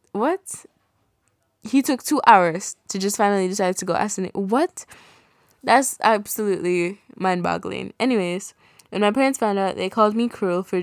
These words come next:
just leaving him out there, even though he could get in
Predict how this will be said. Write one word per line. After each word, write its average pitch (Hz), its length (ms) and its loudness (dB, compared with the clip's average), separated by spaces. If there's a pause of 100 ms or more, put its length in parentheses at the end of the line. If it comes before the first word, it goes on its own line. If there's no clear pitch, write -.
(140)
just - 300 -6
leaving 180 320 0
him 180 200 -2
out - 160 -6
there, 170 220 -2 (300)
even 240 280 4
though 233 160 6
he 233 180 -2
could 208 340 -4
get 196 260 0 (240)
in 185 320 -4